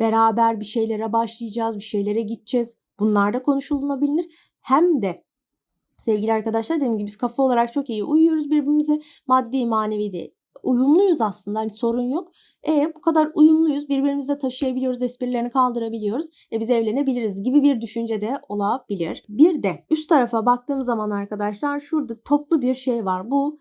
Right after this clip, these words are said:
sağlık açısından da söyleyeceğim ama daha çok arkadaşlar bir cüzdan olduğunu düşünün. Cüzdanınız var. Sürekli cüzdanınıza yukarıdan boruyla para atıyorlar. Aynı buradaki gibi. Ve gelecekle alakalı olduğu için sürekli orayı dolduruyorsunuz.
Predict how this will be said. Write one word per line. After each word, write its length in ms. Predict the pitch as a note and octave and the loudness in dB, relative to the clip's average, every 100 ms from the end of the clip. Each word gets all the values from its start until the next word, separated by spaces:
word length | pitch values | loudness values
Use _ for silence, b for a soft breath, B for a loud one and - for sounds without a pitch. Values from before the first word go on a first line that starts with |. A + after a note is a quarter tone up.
| _ | _
sağlık 380 | - C4 B3 C#4+ | -4 2 2 2
açısından 540 | C#4+ - D4 C#4 C#4 C4 | -4 -4 -4 -2 -2 -2
da 60 | |
söyleyeceğim 380 | - G#3 G#3+ E4+ | -4 -4 -2 -2
ama 240 | C4 F3 - | -2 -4 2
daha 200 | C4+ E4+ | 2 2
çok 180 | D#4 B3 | -2 -4
arkadaşlar 800 | A3+ A#3+ A3+ G#3+ G#3+ D4 D#4 | -4 -4 -6 -6 -4 -4 -2
bir 360 | D4+ D#4+ - _ _ _ | 0 -2 -4 _ _ _
cüzdan 340 | C4 C4+ E4 D4+ | -6 2 4 4
olduğunu 440 | A#3 A3+ B3 A#3 | 2 0 -2 -4
düşünün. 360 | G#3 G3 F#3 A3 | -6 -8 -8 -6
Cüzdanınız 560 | A#3+ G#3+ A#3+ C4 C4 | -6 -2 -2 -2 0
var. 420 | B3+ E4 - - - | -2 -2 -6 -20 -4
Sürekli 340 | - G4 C#4 | 2 2 2
cüzdanınıza 520 | D4 D#4+ C#4+ A3 G3+ | 4 4 4 0 0
yukarıdan 580 | C4+ D4+ A#3+ G3+ B3+ B3 | 0 2 2 4 2 4
boruyla 380 | D4+ A#3+ A3 D4 | 4 4 2 -2
para 260 | A3 G#3 G3+ | -2 -2 -2
atıyorlar. 360 | - - - - | -6 -12 -8 -2
Aynı 360 | D#4 A#3 C4+ | 0 0 -2
buradaki 380 | A3 G3 G#3 G3 | -2 -4 -6 -6
gibi. 220 | F#3 E3+ b b b - | -6 -8 b b b 2
Ve 60 | E4 | 4
gelecekle 520 | C#4 C#4+ C#4 D4+ D4+ | 6 6 4 2 2
alakalı 420 | B3+ B3 A#3 A3+ | 0 0 -2 -2
olduğu 160 | A#3+ C4+ | -2 -4
için 140 | D4+ | -6
sürekli 360 | D4 F#4 E4+ C4 | 0 2 2 2
orayı 280 | A3 C#4+ | 4 2
dolduruyorsunuz. 800 | A#3 G3 F#3+ F#3+ E3 - G3+ G3+ | 2 0 -2 -4 -6 -12 -18 -20